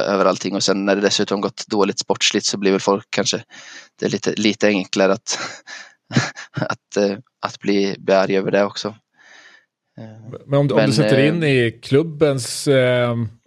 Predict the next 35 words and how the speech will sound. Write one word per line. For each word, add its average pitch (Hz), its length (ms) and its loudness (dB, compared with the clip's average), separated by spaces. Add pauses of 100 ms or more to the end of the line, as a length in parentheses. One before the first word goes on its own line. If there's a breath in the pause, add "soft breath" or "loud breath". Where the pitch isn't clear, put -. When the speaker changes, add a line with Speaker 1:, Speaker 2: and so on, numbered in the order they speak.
(120)
Speaker 2:
situation 117 640 0
här 110 100 0
nu, 104 100 0
vad, 110 200 2
vad 123 140 2
tror 131 240 2
du 113 60 2
man 113 160 2
vill 110 180 0
få 127 220 0
ut 165 220 -2
av 113 120 2
att 107 100 -2
flytta, - 360 -4 (520)
eh, 95 640 -4
Sylvia 92 380 0
till, 85 220 -4
till 101 120 -2
Linköping? 98 420 -2
Vad, 110 200 0
vad 120 200 0
tror 117 180 2
du, 104 220 4
vad 110 120 2
är 107 40 2
liksom, 98 360 -2 (280)
vad 117 100 -2
är 113 40 0
fördelarna 101 640 2 (220)
som 110 100 -10
de 117 160 2
ser 95 160 -6
det? - 100 -10 (1900 loud breath)
Speaker 1:
Ja, 170 140 4
men 123 180 0